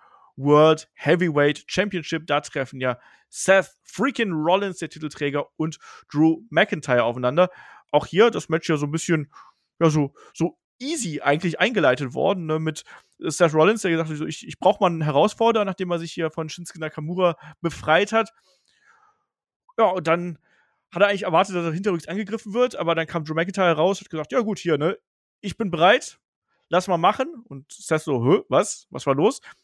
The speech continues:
Natürlich gab's hier die Einbindung des Judgment Day und der Judgment Day, der hier auf beiden Seiten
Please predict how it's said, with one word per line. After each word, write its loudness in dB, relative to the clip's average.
Natürlich 0
gab's 0
hier -4
die -4
Einbindung 0
des -8
Judgment 0
Day 0
und -8
der -6
Judgment -8
Day, -2
der 0
hier -8
auf -10
beiden 2
Seiten 0